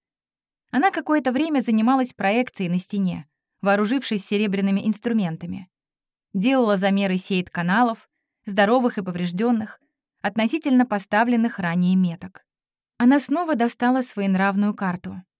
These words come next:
Пациент У Ганглион, которая успокоилась, когда она начала записывать результаты замеров. Она провела пальцем по всем конечностям Озрика, не считая самой интересной, и отметила, что он начинает чувствовать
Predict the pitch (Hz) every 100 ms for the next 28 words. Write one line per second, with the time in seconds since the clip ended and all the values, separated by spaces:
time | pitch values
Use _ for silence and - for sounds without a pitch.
0 | _ _ _ - 202 - 208 262 311 -
1 | _ _ - 226 262 214 226 202 214 196
2 | 165 175 - _ _ _ _ _ _ -
3 | 240 302 294 277 - 254 330 330 262 220
4 | - _ - 226 233 285 233 233 214 214
5 | 208 202 285 - 196 185 180 180 165 185
6 | 190 185 185 185 165 170 - _ _ _
7 | _ _ _ _ _ 202 247 330 254 226
8 | 226 220 254 254 220 196 196 - 226 214
9 | 190 185 196 - 185 - 165 - 262 262
10 | 247 - 220 - _ - 214 233 220 208
11 | 202 208 190 190 196 202 196 190 185 185
12 | _ _ _ _ _ - 226 233 269 381
13 | 320 302 - 330 269 269 247 196 190 220
14 | - 208 202 - 196 190